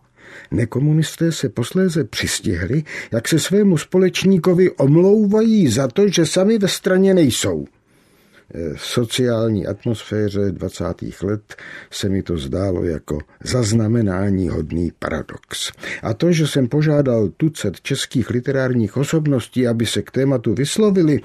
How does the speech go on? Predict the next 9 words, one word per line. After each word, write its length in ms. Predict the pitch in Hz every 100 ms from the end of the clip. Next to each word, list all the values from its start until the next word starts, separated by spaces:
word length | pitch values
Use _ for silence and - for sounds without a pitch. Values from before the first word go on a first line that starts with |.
| - - -
jsem 260 | - 127 107
pokládal 720 | 165 - 165 160 156 151 139
za 140 | 113
jakési 600 | 123 120 135 123 - 123 113 -
duchovní 720 | 104 123 - 123 127 135 127
vodítko 560 | 92 101 107 117 - 123
pro 180 | - 147
čtenáře. 680 | - 151 123 90 80 78 69 _ _ - -
Pokud 320 | - 175 160